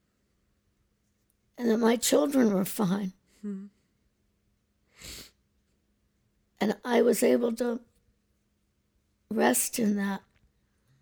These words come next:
Speaker 1: I had friends that told me at my office, at church, even a few neighbors. They didn't know where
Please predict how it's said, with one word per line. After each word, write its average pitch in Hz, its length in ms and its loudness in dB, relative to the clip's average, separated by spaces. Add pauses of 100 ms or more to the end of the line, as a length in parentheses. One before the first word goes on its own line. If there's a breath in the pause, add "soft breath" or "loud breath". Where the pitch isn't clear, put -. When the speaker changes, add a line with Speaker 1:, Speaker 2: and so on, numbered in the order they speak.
(440)
Speaker 1:
I 254 60 4
had 247 220 8
friends 262 440 4
that 240 220 -10
told 226 320 2
me 220 200 6
at 220 140 -2
my 196 300 0
office, 233 720 2 (1000)
at 208 140 -8
church, - 640 -2 (1160)
even 233 280 4
a 226 60 4
few 247 220 0
neighbors. 220 720 2 (1800)
They 240 120 0
didn't 240 380 4
know 247 160 2
where 240 560 2